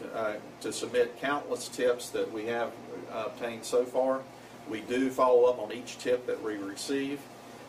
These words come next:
There have been many questions in the media about the Amber Alert and, uh, and in the community about why one wasn't issued earlier. You have to understand we're dealing with a missing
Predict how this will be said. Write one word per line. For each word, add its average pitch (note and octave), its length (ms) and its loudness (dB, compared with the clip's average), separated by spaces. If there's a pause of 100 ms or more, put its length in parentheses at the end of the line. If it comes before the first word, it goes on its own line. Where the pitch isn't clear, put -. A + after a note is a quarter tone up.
There G#2+ 100 2
have G2+ 40 -6
been G#2+ 160 -4
many C#3 220 0
questions B2 580 0
in G#2 80 -8
the A2 80 -10
media A2+ 400 -2
about A2+ 380 0
the G#2 140 -10
Amber - 360 0 (380)
Alert A#2+ 380 4 (380)
and, G#2 120 -8 (640)
uh, - 300 -4
and - 20 -4
in B2+ 220 -2
the B2+ 80 -4
community A#2 400 -4
about A2+ 280 0
why B2 300 4
one A#2 280 -2
wasn't A2+ 340 -4
issued A#2 360 -4
earlier. B2 420 4 (360)
You D3+ 100 -8
have C3 200 0
to - 100 0
understand B2 460 -4
we're G#2 80 -4
dealing A#2+ 320 2
with G#2+ 140 -4
a G#2+ 60 -4
missing A2+ 360 0